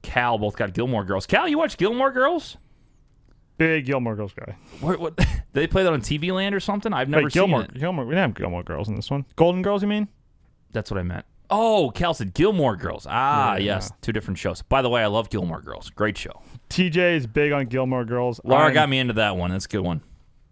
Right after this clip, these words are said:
Speaker 2: I love
Speaker 1: You probably wouldn't have
Speaker 2: Gossip
Speaker 1: got that
Speaker 2: Girl.
Speaker 1: theme song. That's a little different.
Speaker 2: Gilmore Girls?
Speaker 1: Yeah.
Speaker 2: No.
Speaker 1: I like that one, though.
Speaker 2: Definitely not.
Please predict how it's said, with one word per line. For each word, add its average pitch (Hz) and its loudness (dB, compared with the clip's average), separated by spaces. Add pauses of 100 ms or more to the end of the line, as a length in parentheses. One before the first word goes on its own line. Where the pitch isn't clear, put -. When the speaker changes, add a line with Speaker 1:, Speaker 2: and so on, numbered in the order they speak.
(680)
Speaker 2:
I 110 -2
love 120 0 (220)
Speaker 1:
You 170 4
probably 294 4
wouldn't 185 4
have 120 4
Speaker 2:
Gossip 127 4
Speaker 1:
got - -6
that 117 4
Speaker 2:
Girl. 92 -4
Speaker 1:
theme 92 0
song. 87 -4
That's 120 -4
a - -6
little 98 -2
different. 90 -10
Speaker 2:
Gilmore 165 2
Girls? 208 -2
Speaker 1:
Yeah. 85 0 (240)
Speaker 2:
No. 117 -2 (760)
Speaker 1:
I - -12
like 82 -12
that - -14
one, 78 -14
though. 67 -14
Speaker 2:
Definitely 127 -2
not. 101 -10